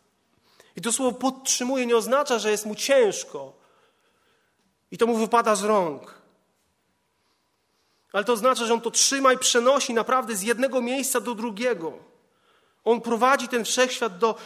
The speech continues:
do tego boskiego przeznaczenia. On prowadzi ciebie i mnie do konkretnego kierunku, do konkretnego miejsca. To jest ten, który trzyma ciebie w swoich rękach. To jest ten, o którym,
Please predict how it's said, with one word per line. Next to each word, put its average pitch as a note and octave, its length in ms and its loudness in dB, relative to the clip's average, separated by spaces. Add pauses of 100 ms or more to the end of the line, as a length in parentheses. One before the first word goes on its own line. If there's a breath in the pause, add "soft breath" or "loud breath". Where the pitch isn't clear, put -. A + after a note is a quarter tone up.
(140 loud breath)
do G#3+ 80 -4
tego A#3 220 -4
boskiego B3 600 0
przeznaczenia. G#3+ 880 -6 (960 soft breath)
On G#3+ 120 -2
prowadzi A3+ 400 -2
ciebie B3 400 -2
i A#3+ 160 -4
mnie A3 160 2
do A3 100 -2
konkretnego A3+ 680 4 (680 loud breath)
kierunku, A3 760 0 (960)
do G3+ 80 -2
konkretnego A#3 500 2
miejsca. G#3+ 680 0 (1000)
To A3 80 4
jest G#3+ 160 2
ten, C4 160 6
który A#3 380 -2 (280 loud breath)
trzyma A#3+ 340 0
ciebie B3 320 -2
w - 40 -4
swoich A3 340 -4
rękach. G#3+ 720 -2 (1300)
To A3 80 0
jest A3 140 -2
ten, C#4 120 2
o C4 60 4
którym, A#3+ 520 0